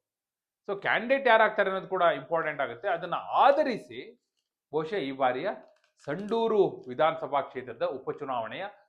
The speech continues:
ಫಲಿತಾಂಶ ತೀರ್ಮಾನ ಆಗುತ್ತೆ ಅಂತ ಹೇಳ್ಬೋದು. ನಿಮ್ಮ ಪ್ರಕಾರ ಯಾರು ಅಭ್ಯರ್ಥಿ ಆದ್ರೆ ಅಡ್ವಾಂಟೇಜ್ ಜಾಸ್ತಿ ಇದೆ, ಹಾಗೆ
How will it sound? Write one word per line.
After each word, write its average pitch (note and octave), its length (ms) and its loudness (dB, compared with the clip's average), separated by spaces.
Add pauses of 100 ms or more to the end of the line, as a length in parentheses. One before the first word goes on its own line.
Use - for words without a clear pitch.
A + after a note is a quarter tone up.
(140)
ಫಲಿತಾಂಶ D3 400 -4 (160)
ತೀರ್ಮಾನ A#3 440 0
ಆಗುತ್ತೆ B2+ 340 -6 (640)
ಅಂತ A#2+ 120 -10 (140)
ಹೇಳ್ಬೋದು. F2 380 -12 (560)
ನಿಮ್ಮ A#3+ 240 0 (180)
ಪ್ರಕಾರ D3+ 320 2 (840)
ಯಾರು F3+ 420 6
ಅಭ್ಯರ್ಥಿ F#3+ 420 2
ಆದ್ರೆ F3 220 0
ಅಡ್ವಾಂಟೇಜ್ C3+ 480 -4
ಜಾಸ್ತಿ A2 320 -8
ಇದೆ, F2 120 -20 (1200)
ಹಾಗೆ E3+ 240 0